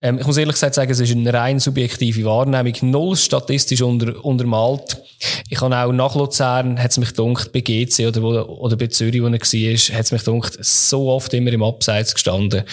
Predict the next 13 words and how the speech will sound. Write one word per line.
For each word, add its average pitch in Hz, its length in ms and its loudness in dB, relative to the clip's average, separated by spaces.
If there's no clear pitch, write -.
Trotzdem 151 320 2
hat's 147 180 2
zweimal 139 300 2
für 123 100 -4
die 139 60 -6
Nazi 147 440 0
gelangt, 131 720 0
ähm, 110 440 2
weiss 123 240 0
immer 127 160 2
noch 123 100 2
nicht, 120 140 0
wieso. 113 600 -2